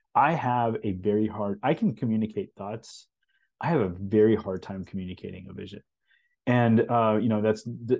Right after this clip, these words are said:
demonstrated by the D Ms that I have with many, many of the artists that you see today in the Art Blocks and the outside ecosystem from two thousand eighteen, where I'm like, "Hey, I'm working on this crazy thing, and, uh, you know, you should come do it." And they're like, "Ah, dude, you're crazy. You know,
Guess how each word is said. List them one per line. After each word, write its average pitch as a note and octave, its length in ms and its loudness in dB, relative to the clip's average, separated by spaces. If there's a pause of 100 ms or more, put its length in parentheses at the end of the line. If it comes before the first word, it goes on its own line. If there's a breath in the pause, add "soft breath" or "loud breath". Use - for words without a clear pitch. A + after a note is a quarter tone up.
demonstrated A#2 560 2
by G2+ 160 0
the G2+ 340 -2
D G#2+ 340 -2
Ms G#2+ 180 -4
that G2+ 120 -4
I G2+ 80 -8
have G2+ 280 -10
with G2+ 180 -8
many, G#2+ 340 2
many G2+ 500 0
of G2+ 140 -6
the G2+ 80 -2
artists G2+ 320 -4
that G#2 80 -8
you G2+ 100 -6
see G2+ 180 -6
today G2+ 280 -2
in F#2+ 80 -4
the F#2+ 80 -6
Art F#2 180 -8
Blocks G2 260 -6
and F#2 140 -6
the F#2+ 80 -10
outside G2 360 -6
ecosystem G#2 720 -2 (360 soft breath)
from G#2 120 2
two A2 140 2
thousand G2+ 320 2
eighteen, G2+ 360 -4
where G2 100 -4
I'm G2 80 -4
like, G#2 120 -4
"Hey, D#3+ 180 -2
I'm C3+ 120 0
working C3+ 300 -2
on C3+ 80 -2
this G#2+ 140 0
crazy A#2+ 380 -2
thing, A#2 320 0
and, G2 240 -6 (440 soft breath)
uh, A2 140 2
you A#2 140 -2
know, G#2+ 140 0
you A2 140 0
should A2+ 160 -10
come C3+ 200 -2
do C#3 160 4
it." A2 160 0
And A2 120 -4
they're A2+ 80 -6
like, A2 200 -8
"Ah, A#2 120 -14 (360 loud breath)
dude, B2+ 140 0
you're B2+ 120 0
crazy. A2+ 640 0 (160)
You B2+ 100 -6
know, G#2 300 -6